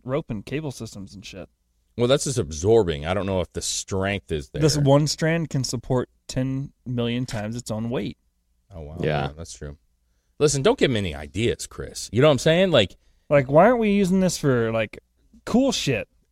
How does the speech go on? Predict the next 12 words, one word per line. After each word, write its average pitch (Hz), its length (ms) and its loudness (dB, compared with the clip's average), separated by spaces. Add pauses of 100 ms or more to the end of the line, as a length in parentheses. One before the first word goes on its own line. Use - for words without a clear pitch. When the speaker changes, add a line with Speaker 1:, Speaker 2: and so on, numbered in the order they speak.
(120)
Speaker 2:
they 143 420 6
Speaker 3:
Like 90 200 4
Speaker 2:
are 82 80 -2
Speaker 3:
ropes 120 440 2
for, 120 160 2
like, 95 180 2
gyms 107 440 2
and 185 100 2
stuff 190 320 2
to, 117 180 2
for 113 180 2
cl-, 117 140 2